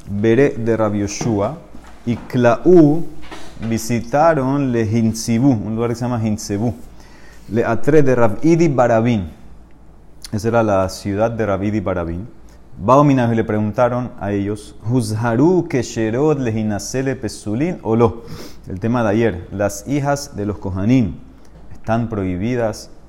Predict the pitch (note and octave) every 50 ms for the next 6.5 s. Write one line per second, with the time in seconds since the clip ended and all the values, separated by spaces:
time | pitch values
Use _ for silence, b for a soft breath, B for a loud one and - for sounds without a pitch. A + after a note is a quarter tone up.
0 | - - F#2 G2 F#2+ - - F#2 F#2 - - - A2 A2+ A#2 A#2+ - - - A2+
1 | - - G#2+ G2 F#2+ - - A2 A2+ A2+ A2 A2+ A2+ - - - - G#2 F#2+ -
2 | - - - B2 B2 A2+ - G2 F#2 F#2+ G#2+ A2 G2+ - A2 A2 G#2 F#2 F#2 F2
3 | G2 F#2+ F#2+ A2 B2 C#3+ F3+ G#3 G#3+ - - - - - - - - - - -
4 | C3 B2+ B2+ A#2+ A2+ A2 - - B B B B B B B B B - - -
5 | F#2+ G2 G#2 C3+ D#3 D3 A#2 G#2+ G#2+ G#2 G#2 G#2+ G#2+ G#2 G#2+ G#2 G#2 - G#2+ G#2+
6 | - - G#2+ G#2 G#2 G#2+ G#2+ G#2+ -